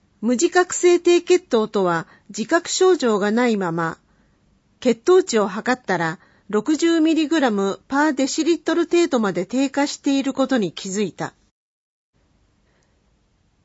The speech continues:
血糖値が五十ミリグラムパーデシリットルより低く、突然、さらに重い中枢神経症状が出た。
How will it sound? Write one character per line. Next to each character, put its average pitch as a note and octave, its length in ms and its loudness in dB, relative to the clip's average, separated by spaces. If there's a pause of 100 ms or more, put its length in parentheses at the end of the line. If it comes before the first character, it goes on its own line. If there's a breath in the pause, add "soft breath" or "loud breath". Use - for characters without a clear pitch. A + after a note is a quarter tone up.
(180)
血 C4 220 -2
糖 F4+ 220 4
値 A3+ 180 -4
が G#3+ 280 2
五 A#3+ 180 2
十 E4+ 260 2
ミ E4+ 140 6
リ E4+ 120 4
グ E4 140 2
ラ C4 120 2
ム G#3 260 -2
パ D4+ 200 2
ー D4+ 60 0
デ D4 120 0
シ D#4+ 180 -2
リ F4 100 2
ッ E4+ 60 -6
ト A#3+ 200 -2
ル G#3 100 -2
よ G3 120 -2
り F#3 120 -8
低 - 300 -4
く、 E3+ 280 -6 (520 soft breath)
突 B3+ 300 -2
然、 B3+ 340 0 (140)
さ - 260 0
ら F4+ 120 4
に C#4 120 4
重 G#3 280 2
い C4 80 0
中 D4 280 -2
枢 D#4 260 0
神 D4+ 260 0
経 D4 220 0
症 C#4 260 -2
状 F3 220 -4
が D3 140 -6
出 F3 160 -4
た。 D3+ 200 -16